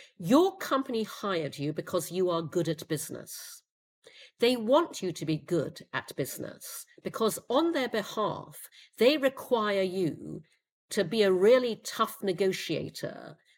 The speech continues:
with whoever you are working with for the company as your clients, as the people on the other side, whatever you're doing for them.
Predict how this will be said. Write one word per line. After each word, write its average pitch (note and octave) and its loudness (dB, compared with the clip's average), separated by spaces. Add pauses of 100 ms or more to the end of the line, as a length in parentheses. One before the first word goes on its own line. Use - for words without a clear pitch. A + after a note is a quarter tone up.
with F#3+ 4
whoever G#3 2 (280)
you A3+ 0
are E3+ 2 (260)
working G3 4
with D3+ 2
for A#3+ 2
the G3 0
company D#3+ -2
as G3+ 0
your F#3+ 0
clients, D#3 -6 (460)
as G3+ 4
the G#3+ -2
people G3+ -6
on F3 -2
the F3 -2
other E3 -2
side, D3+ -2
whatever E3 -4
you're A#3 2
doing E3+ 0
for C#3+ -14
them. - -8